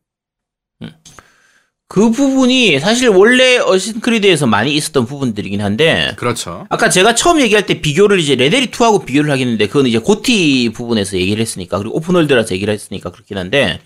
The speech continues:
Speaker 1: 여러 가지 시스템들이 원래 그 어쌔신 크리드 전형적으로 있었던 시스템들이 많이 있기도 하고요. 미묘하게 플레이 감각은 오히려 젤다하고 가까워요.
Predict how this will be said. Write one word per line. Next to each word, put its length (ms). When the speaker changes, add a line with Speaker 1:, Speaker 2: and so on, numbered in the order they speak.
Speaker 1:
여러 220
가지 240
시스템들이 640
원래 500
그 160
어쌔신 380
크리드 280
전형적으로 920
있었던 480
시스템들이 500
많이 280
있기도 340
하고요. 560
미묘하게 680
플레이 340
감각은 460
오히려 280
젤다하고 500
가까워요. 540